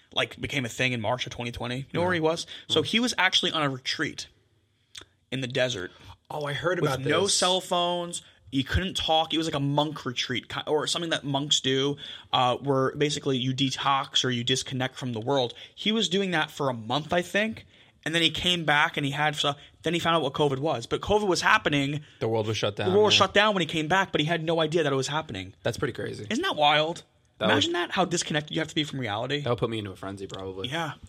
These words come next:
Speaker 2: Well, um, thank you for the piece of news of him. I always like
Speaker 1: Anytime.
Speaker 2: talking about
Speaker 1: I like,
Speaker 2: him.
Speaker 1: yeah, you listen, you know.
Speaker 2: He's my favorite vegan.
Speaker 1: Bada bing, bada boom.
Speaker 2: All right, the next one. Uh, so Fantastic Four director
Speaker 1: Mm-hmm.
Speaker 2: says his work on It's Always Sunny in Philadelphia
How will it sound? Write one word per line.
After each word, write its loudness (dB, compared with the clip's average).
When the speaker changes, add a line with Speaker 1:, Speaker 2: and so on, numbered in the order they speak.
Speaker 2:
Well, -2
um, -4
thank 0
you -2
for -4
the -6
piece -8
of -10
news -8
of -6
him. -8
I 4
always 4
like 6
Speaker 1:
Anytime. 4
Speaker 2:
talking 0
about 4
Speaker 1:
I 2
like, 2
Speaker 2:
him. -20
Speaker 1:
yeah, 0
you -4
listen, -6
you -8
know. -4
Speaker 2:
He's -4
my 0
favorite -2
vegan. -6
Speaker 1:
Bada -4
bing, -2
bada -2
boom. -4
Speaker 2:
All 4
right, 2
the -2
next -2
one. -8
Uh, 0
so 0
Fantastic 0
Four 0
director 2
Speaker 1:
Mm-hmm. -6
Speaker 2:
says 0
his 0
work -2
on 2
It's -2
Always 2
Sunny 0
in -2
Philadelphia 0